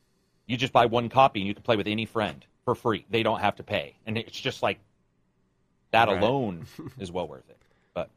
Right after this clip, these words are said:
Speaker 2: Yeah, absolutely. I, I, I can agree with that. Um, I think you can make a good case for naturally every game on this list. <clears throat>
Speaker 1: Yeah.
Speaker 2: Um, I,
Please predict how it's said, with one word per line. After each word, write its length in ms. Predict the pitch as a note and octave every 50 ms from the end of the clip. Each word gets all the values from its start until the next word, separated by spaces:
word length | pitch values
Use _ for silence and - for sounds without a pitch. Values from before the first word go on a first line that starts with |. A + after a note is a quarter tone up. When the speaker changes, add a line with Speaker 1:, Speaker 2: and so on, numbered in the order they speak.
| _ -
Speaker 2:
Yeah, 200 | - A2 G2+ F2+
absolutely. 520 | F#2 F#2 - - G2 F#2 F#2 F2 E2+ E2+ F2
I, 320 | F2+ F#2+ - - G2+ G#2
I, 60 | G2 -
I 120 | - G2+ G#2
can 120 | - G#2 G2
agree 240 | F2+ F2+ G2 F#2+
with 160 | F#2 F#2 - -
that. 340 | F#2+ F#2 F2+ F2 F2 - _ _ _ _ _ _ _ _ _ _ _ _ -
Um, 580 | F#2+ F#2 F#2 F2 E2+ F2+ F2 E2+ E2 E2+ D#2+ - _ _ _ _ _ _ _ _ _ _ _ _ _ _
I 80 | B2 C3
think 180 | - D#3 C#3 C3
you 60 | C3
can 120 | C#3+ C#3
make 160 | C3+ C3+ C3 C3
a 40 |
good 220 | G2+ - A#2+ G#2+ F2+
case 240 | A2+ G#2+ A2 G#2+ -
for 280 | - G2+ G2 F#2 E2+ -
naturally 420 | F2 E2+ F2 F2 - F#2+ F#2 F#2
every 220 | F2+ F2+ F#2 F#2+ G2+
game 180 | G#2 G2+ G2+
on 100 | G#2 G#2
this 200 | G#2+ G#2+ - -
list. 280 | C3 C3 B2+ A#2 - - _
<clears throat> 40 | - F#3+ A3+ G#3+ F#3+ E3 B2 G#2
Speaker 1:
Yeah. 140 | G#2 G#2 - B2 A#2 A2 G#2+ G#2 G#2
Speaker 2:
Um, 200 | G2 F#2+ G2 - _ _
I, 80 | - -